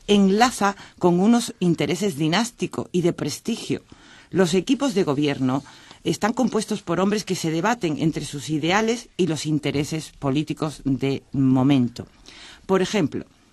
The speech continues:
cuando los liberales gaditanos tratan de renovar la monarquía, no caen en la cuenta que lo hacen en un momento en el que en el país inicia, mm, con la Constitución de Cam-, de Cádiz,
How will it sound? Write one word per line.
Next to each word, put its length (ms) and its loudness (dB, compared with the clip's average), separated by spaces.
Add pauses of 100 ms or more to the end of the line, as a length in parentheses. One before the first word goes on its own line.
(160)
cuando 800 4
los 160 0
liberales 540 2
gaditanos 640 0
tratan 400 0
de 100 -2
renovar 460 2 (320)
la 160 2
monarquía, 640 2 (400)
no 320 4
caen 320 0
en 140 4
la 100 2
cuenta 420 0
que 120 0
lo 80 4
hacen 320 -2
en 180 2
un 140 4
momento 440 2
en 60 0
el 140 0
que 160 -2
en 200 4
el 120 2
país 320 -2
inicia, 480 -2 (400)
mm, 140 4
con 220 2
la 100 4
Constitución 500 -4
de 120 0
Cam-, 380 0
de 240 2
Cádiz, 400 0